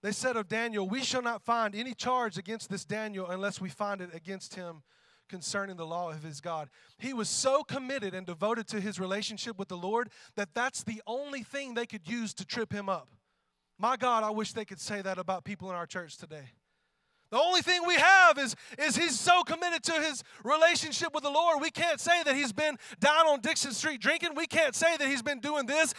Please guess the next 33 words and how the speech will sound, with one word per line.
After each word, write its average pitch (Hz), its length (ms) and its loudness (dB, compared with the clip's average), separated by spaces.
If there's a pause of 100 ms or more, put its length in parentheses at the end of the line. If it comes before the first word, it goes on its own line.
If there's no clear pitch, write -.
(140)
that, 302 260 6
and 269 100 -2
the 269 140 -2
other. 302 300 6 (500)
All 339 240 8
he's 294 220 -2
got 349 260 8
is 320 160 0
his 262 160 0
relationship 240 680 -2
with 185 120 -8
the 190 100 -6
Lord. 160 380 -10 (1120)
So 226 160 0
these 208 240 -2
fellows 247 400 0
consulted 208 540 0
together 208 380 -2
to 202 160 -4
establish 208 640 0 (300)
this 202 160 0
statute 233 600 0
and 190 160 -8
this 190 160 -10
decree 220 540 -4 (300)
that 214 280 4
any 294 280 -4
man 269 420 0
who 226 120 0
pe-, 208 160 -2 (360)
to, 226 200 -2 (120)
who 233 200 0
petitions 214 880 -6